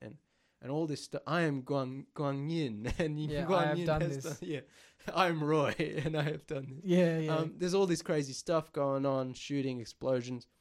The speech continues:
Speaker 1: So by the time you get to the end, it's really just about the emotional reunion with his wife. And so it makes sense that there's not a big, huge,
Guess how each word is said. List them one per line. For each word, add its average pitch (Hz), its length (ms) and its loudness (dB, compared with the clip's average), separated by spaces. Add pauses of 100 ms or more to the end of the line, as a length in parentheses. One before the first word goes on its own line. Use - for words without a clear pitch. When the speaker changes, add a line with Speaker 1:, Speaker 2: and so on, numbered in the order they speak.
(380)
Speaker 1:
So 156 220 2
by 180 160 4
the 185 60 4
time 233 240 2
you 190 40 0
get 175 120 0
to 147 120 -2
the 131 240 -2
end, 143 380 2 (920)
it's 139 160 -6
really 170 260 4
just 135 260 -6
about 127 260 -2
the 127 200 -4
emotional 117 580 -2
reunion 113 500 -2
with 101 100 -6
his 107 180 -8
wife. 143 340 6 (440)
And 175 80 -10
so 190 140 2
it 185 40 0
makes 190 240 2
sense 147 260 0
that 135 100 -8
there's 120 160 -8
not 123 140 -2
a 104 80 -2 (180)
big, 120 280 0
huge, 113 520 -8